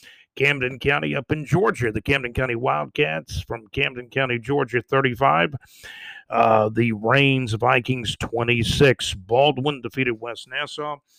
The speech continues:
Baldwin thirty-six, West Nassau thirty-one. Uh, Fernandina Beach blanked Wolfson. Fernandina Beach thirty-three, Wolfson nothing, the final.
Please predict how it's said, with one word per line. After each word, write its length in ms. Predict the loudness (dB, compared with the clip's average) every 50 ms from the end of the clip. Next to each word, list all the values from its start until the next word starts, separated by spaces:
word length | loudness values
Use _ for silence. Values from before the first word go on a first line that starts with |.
| _ -20 -20 _ _ _ _
Baldwin 500 | -8 0 4 4 4 4 2 -2 -2 -4 _
thirty-six, 760 | 4 6 6 6 6 4 4 4 4 4 4 2 2 2 2 -2 _ _ _ -2 2
West 360 | 4 4 4 4 2 0 0
Nassau 440 | 2 2 2 2 2 2 2 2 0
thirty-one. 640 | 0 _ 4 4 4 4 2 4 4 2 2 2 -4 _ _ _ -20 -20 -20 -20 -20 -20 -18 _
Uh, 280 | -2 0 0 0 0
Fernandina 500 | 0 0 0 0 0 0 0 0 0 -2
Beach 420 | 0 0 0 0 0 -2 -8 -12 -12 -12
blanked 600 | -8 -4 -2 0 2 2 2 2 0 -4 -6 0
Wolfson. 560 | 2 2 2 2 2 0 -2 -2 -2 -6 -6
Fernandina 460 | -4 -2 -2 -2 0 0 0 0 2
Beach 240 | -2 -2 -2 -4 0
thirty-three, 520 | 2 4 4 4 2 0 0 2 2 2 4
Wolfson 500 | 4 2 2 2 2 0 -4 -4 -4 0
nothing, 360 | 0 0 0 0 -2 -2 -2
the 100 | -4 -2
final. 420 | 0 0 0 2 2 0 -2 -4